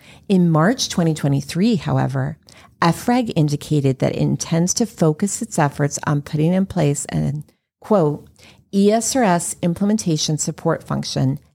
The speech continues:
end quote, following a request from the European Commission to prioritize implementation support over development of sector standards. In meetings in August, September, and October twenty twenty-three,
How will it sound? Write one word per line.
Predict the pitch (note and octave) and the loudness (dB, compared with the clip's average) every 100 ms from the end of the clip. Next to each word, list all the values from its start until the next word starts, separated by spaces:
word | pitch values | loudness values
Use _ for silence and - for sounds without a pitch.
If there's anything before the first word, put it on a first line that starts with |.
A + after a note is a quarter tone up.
| _ | _
end | F3 E3 | 0 0
quote, | D3+ C#3+ C3+ C3+ _ _ _ - - _ _ - | 0 -2 -2 -6 _ _ _ -20 -20 _ _ 0
following | F3 F#3+ G#3 B3+ | 4 4 4 4
a | D4+ | 2
request | B3+ - D3+ C#3 - | -2 0 0 0 0
from | D3+ | 0
the | C#3+ | 0
European | D3 D3 D#3+ G3 G3+ | 2 0 0 0 2
Commission | F3+ D3 - C#3 C3+ | 2 2 0 -2 -2
to | - | -6
prioritize | - D3 C#3 D3+ F#3+ A3 - D3+ D3 C#3 - - | -6 -2 2 2 2 0 -4 -4 -2 -4 -6 -6
implementation | D#3+ F#3+ A3+ A#3 - D#3 - D#3 | -4 0 0 0 0 -4 -4 -6
support | - D3 D#3+ D3 - _ _ _ - | -6 -6 -4 -4 -6 _ _ _ 0
over | G3+ G#3+ E3 D3+ D3+ | 2 2 2 0 0
development | D#3+ D#3 D#3+ - C#3+ C#3 - | -2 0 2 2 0 -2 -2
of | D3 | -6
sector | - C3+ - C#3 | -2 -4 -4 -8
standards. | - G3 F3 C3 - - - - _ _ _ _ _ _ - - - | -4 0 0 -2 -8 -10 -14 -16 _ _ _ _ _ _ -20 -18 -2
In | A3+ A3+ | 2 2
meetings | G#3+ A3+ D4 D#4 | 2 2 0 0
in | E4+ | -2
August, | - D#3 C#3+ C#3 C3 - - - - | 0 0 0 -2 -4 -6 -10 -14 -14
September, | - G#3+ G#3 G3+ F#3+ D#3 D3 C#3 - _ _ | -2 -2 0 0 0 0 -2 -6 -10 _ _
and | G#3 G#3 A#3 | 0 2 4
October | D#4 - G#3+ E3+ D3+ | 2 0 0 2 0
twenty | C#3 E3+ E3+ | -2 -2 -2
twenty-three, | F#3+ A3 G#3+ - E3 C#3+ D3+ | 0 0 -2 -2 -2 -2 -4